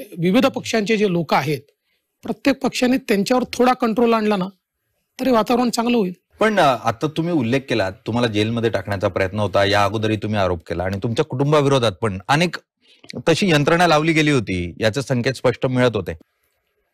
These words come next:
Speaker 2: मग, अ, काय कारणं काढली गेली होती, म्हणजे अशी कोणती गोष्ट होती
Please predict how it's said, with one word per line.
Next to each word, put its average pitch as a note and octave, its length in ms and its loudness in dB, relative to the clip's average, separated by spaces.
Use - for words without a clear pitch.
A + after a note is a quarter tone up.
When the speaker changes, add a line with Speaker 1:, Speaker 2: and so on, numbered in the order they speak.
Speaker 2:
मग, D3 160 0
अ, A#2 460 2
काय D#3+ 140 2
कारणं D#3+ 320 0
काढली D3 260 2
गेली A2+ 180 0
होती, F#2 160 -2
म्हणजे F#2 200 -4
अशी A2 140 0
कोणती A#2+ 320 -2
गोष्ट C3+ 320 0
होती G#2+ 360 0